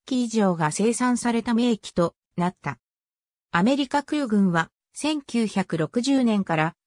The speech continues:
操縦訓練課程をすべてジェット化し、ティーマイナス三十七トーイートと、ティーマイナス三十八タロンの二機種で行っていたが、初心者にはリスクが高く経済性も悪いという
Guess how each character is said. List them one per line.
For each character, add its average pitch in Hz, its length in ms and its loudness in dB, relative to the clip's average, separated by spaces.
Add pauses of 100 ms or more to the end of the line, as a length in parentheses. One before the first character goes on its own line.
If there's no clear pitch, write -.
(100)
操 277 260 0
縦 294 220 0
訓 285 300 -2
練 262 240 -2
課 262 120 -4
程 226 280 2
を 165 60 2
す 208 160 -4
べ 214 120 0
て 170 160 -4
ジ 165 120 0
ェ 165 60 2
ッ - 100 -20
ト 254 100 -2
化 277 140 -4
し、 - 160 -10
テ 294 100 -4
ィ 294 120 0
ー 240 40 2
マ 214 140 2
イ 202 80 2
ナ 196 100 0
ス 202 160 -4
三 285 340 -4
十 190 220 0
七 190 300 2
ト 196 200 0
ー 226 40 2
イ 214 100 0
ー - 20 -10
ト 180 160 -2
と、 190 220 -2 (220)
テ 311 80 -2
ィ 302 80 2
ー 277 40 0
マ 233 120 2
イ 240 80 0
ナ 240 100 0
ス 240 160 -6
三 269 240 -2
十 190 180 0
八 185 300 -2
タ 285 160 0
ロ 269 140 0
ン 214 80 2
の 196 80 2
二 202 160 2
機 - 160 -10
種 247 100 -2
で 190 80 2
行 160 340 2
っ 208 120 0
て 190 180 -2
い 185 80 0
た 170 160 -4
が、 156 200 0 (260)
初 180 160 -2
心 311 260 0
者 233 180 0
に 185 140 4
は 156 120 2
リ 202 100 -2
ス - 100 -10
ク 262 140 -4
が 190 120 0
高 185 320 -4
く - 140 -14
経 226 260 2
済 247 220 0
性 220 280 2
も 190 120 4
悪 175 280 2
い 262 80 -4
と 180 120 0
い 170 180 2
う 156 120 -4